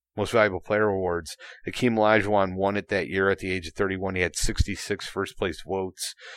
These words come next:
Number two was David Robinson with twenty-four first place votes for the Spurs. And number three was Scottie Pippen with seven. Shaq had three. Patrick Ewing had one.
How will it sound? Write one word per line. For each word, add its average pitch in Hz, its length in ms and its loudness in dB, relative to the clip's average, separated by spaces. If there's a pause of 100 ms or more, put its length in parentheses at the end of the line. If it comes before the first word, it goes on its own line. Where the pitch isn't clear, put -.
(280)
Number 113 180 0
two 143 180 0
was 113 120 0
David 107 220 0
Robinson 101 600 2
with 90 120 -10
twenty-four 101 540 -4
first - 300 -10
place 92 240 -6
votes 92 260 -8
for 92 140 -8
the 82 60 -12
Spurs. 92 600 -6 (420)
And 101 80 -8
number 98 200 0
three 104 220 -2
was 95 180 -4
Scottie 92 280 0
Pippen 92 280 -8
with 87 140 -10
seven. 92 420 -4
Shaq 95 420 -2
had 90 220 -6
three. 92 500 -6 (340)
Patrick 95 380 -2
Ewing 92 280 -6
had 82 180 -6
one. 85 340 -4